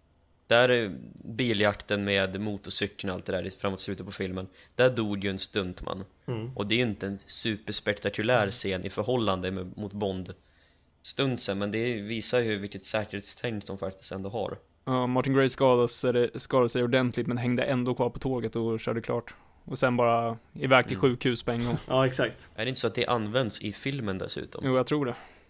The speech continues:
Speaker 2: Ja, det är möjligt.
Speaker 3: Ja, det finns ju några gånger det hade kunnat gått riktigt illa. Då har ju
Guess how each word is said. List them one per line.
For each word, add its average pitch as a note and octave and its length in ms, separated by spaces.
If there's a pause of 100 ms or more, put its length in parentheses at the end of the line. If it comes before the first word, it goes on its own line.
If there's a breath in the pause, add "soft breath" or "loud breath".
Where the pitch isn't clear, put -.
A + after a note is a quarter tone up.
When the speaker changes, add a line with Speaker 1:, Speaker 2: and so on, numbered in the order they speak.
Speaker 2:
Ja, - 60
det C3 60
är D3+ 40
möjligt. B2+ 440
Speaker 3:
Ja, C#3+ 440
det C#3 280 (1120)
finns D3+ 240
ju D3+ 40
några D3+ 240
gånger E3 180
det C3 60
hade C3+ 280
kunnat C3+ 200
gått A#2 180
riktigt B2+ 300
illa. B2+ 220
Då C3 120
har C3+ 120
ju B2 420